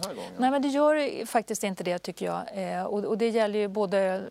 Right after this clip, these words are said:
Speaker 2: höger- och vänsterregeringar har ju misslyckats med det. Hur man än försöker, eh, liksom skruva till det med sänkta arbetslös-, eh, förlåt, eh, arbets-, eh, arbetsgivaravgifter. Så att det,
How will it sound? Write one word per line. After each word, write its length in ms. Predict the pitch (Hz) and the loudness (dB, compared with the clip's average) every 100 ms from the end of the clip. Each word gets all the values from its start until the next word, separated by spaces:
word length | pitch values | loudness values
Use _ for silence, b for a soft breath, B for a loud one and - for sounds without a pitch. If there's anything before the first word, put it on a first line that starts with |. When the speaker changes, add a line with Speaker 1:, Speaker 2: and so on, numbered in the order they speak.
| - 123 | -12 -8
Speaker 2:
höger- 340 | 214 233 226 | 2 2 2
och 60 | 247 | 2
vänsterregeringar 760 | 196 - 196 196 190 185 180 | 2 0 0 2 2 -2 -2
har 100 | 180 | 0
ju 100 | 175 | 0
misslyckats 500 | 175 180 214 220 220 | 0 -2 -4 -4 -4
med 100 | 226 | -2
det. 100 | 170 | -2
Hur 140 | 175 196 | -2 0
man 200 | 196 185 | 0 -2
än 140 | 170 | -4
försöker, 520 | 180 - 170 - 170 - B B B - | -6 -4 -4 -4 -8 -8 B B B -16
eh, 80 | 220 - 190 | -14 -12 -12
liksom 340 | 185 170 170 | -10 -10 -8
skruva 380 | 180 - 190 185 | -6 0 0 0
till 300 | 190 175 170 | -2 -2 -2
det 60 | 175 | -6
med 140 | 175 | -6
sänkta 360 | - 175 - - | -4 -4 -4 -2
arbetslös-, 840 | 185 165 170 - 165 165 - - | -2 -2 -6 -4 -4 -4 -4 -4
eh, 340 | 160 175 165 | -6 -4 -6
förlåt, 340 | 190 196 160 - | -2 -2 -2 -6
eh, 60 | - - | -12 -8
arbets-, 640 | 190 170 170 160 - - | -6 -4 -6 -8 -6 -6
eh, 1120 | - - 180 175 _ _ - - _ _ - - | -8 -14 -16 -20 _ _ -4 -4 _ _ -6 -2
arbetsgivaravgifter. 1120 | 185 175 170 160 160 165 170 - - 170 170 | 0 0 -2 0 -2 -2 -6 -6 -4 -2 -2
Så 120 | - | -2
att 80 | 190 | 0
det, 180 | 240 | -2